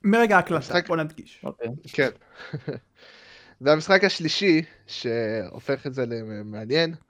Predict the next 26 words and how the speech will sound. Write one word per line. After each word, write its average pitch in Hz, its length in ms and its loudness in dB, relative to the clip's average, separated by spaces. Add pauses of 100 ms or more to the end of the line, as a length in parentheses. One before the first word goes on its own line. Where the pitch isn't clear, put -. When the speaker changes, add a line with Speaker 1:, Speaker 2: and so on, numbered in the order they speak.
(200)
Speaker 2:
לדעתי, 123 480 -4
זה 127 140 -6
הדיינג 127 300 -4
לייט 127 220 -4
הראשון. 104 340 -8 (220)
כי 110 240 -14
יש 170 360 2
בו 170 360 2 (1080)
הכל, - 280 0 (240)
אני 113 140 -14
חושב. - 260 -16 (760)
וכאילו, 104 580 -10
אפשר 185 260 4
להגיד 196 520 6 (100)
שהוא... 120 460 -6 (760)
יש 147 240 2
לך 147 200 -2
שם 139 280 -2
עניין 123 300 -6
של 117 140 -12
שוטר, 175 420 4
ונכון 131 560 -2
שהוא 117 180 -4
לא 131 180 2
רק 127 140 2
שוטר, 127 420 -4